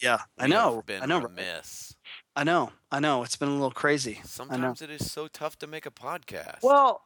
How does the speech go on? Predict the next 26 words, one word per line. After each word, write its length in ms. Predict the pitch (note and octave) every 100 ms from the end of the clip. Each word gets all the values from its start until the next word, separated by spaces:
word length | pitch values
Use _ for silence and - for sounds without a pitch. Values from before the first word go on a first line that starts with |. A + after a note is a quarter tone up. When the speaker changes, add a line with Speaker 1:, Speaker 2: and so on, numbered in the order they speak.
| A3+
Speaker 1:
the, 180 | F#3+ A3
the 140 | F#3+
number 280 | G#3 C#4 D4+
of 140 | D4 G3+
times, 720 | - A3 G3 F3+ E3+ - -
it's 180 | G3 -
the 80 | E3+
story 260 | - G3 E3+
of 100 | C3
our 80 |
lives. 560 | B2+ D#3+ B2 G#2+ - - -
The 60 |
number, 280 | D#3 E3 -
we 120 | - E3+
don't, 180 | A3
we 80 | F#3+
don't 160 | G#3 B3
have, 160 | A3 G3+
like, 160 | F3+
a 40 | C#3+
studio 480 | - - F#3+ D3+
we 140 | B2+ C3
walk 300 | B2 A2+ -
into. 500 | D3+ C#3+ C3 G#2+ A2 - -
I 40 |
mean, 400 | B2+ C3 A#2+ A#2